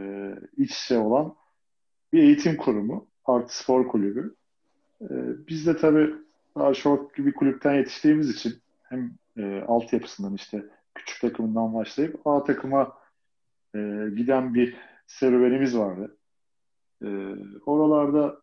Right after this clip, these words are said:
hani bulunmak, çok büyük bütçeli takımlar değildi hiçbir zaman. Darüşşafaka'nın kurmuş olduğu, kendi bünyesinden yetiştirmiş olduğu, altyapısından yetiştirmiş oyuncularla hep,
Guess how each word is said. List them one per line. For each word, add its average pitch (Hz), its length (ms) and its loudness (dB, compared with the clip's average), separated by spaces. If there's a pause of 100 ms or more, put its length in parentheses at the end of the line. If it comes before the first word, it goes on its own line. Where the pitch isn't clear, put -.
(140)
hani 113 280 -10
bulunmak, 139 600 -2 (1700)
çok - 380 -4
büyük 302 260 2
bütçeli 139 440 -4
takımlar 135 540 0 (240)
değildi 131 320 2
hiçbir 101 240 -6
zaman. 95 280 -10
Darüşşafaka'nın 107 560 -4
kurmuş 107 420 -8
olduğu, 98 340 -12
kendi 120 360 -4
bünyesinden 117 460 -4
yetiştirmiş 113 720 -8
olduğu, 113 300 -4
altyapısından 113 580 -6
yetiştirmiş 117 520 -10
oyuncularla 117 520 -2
hep, - 200 -14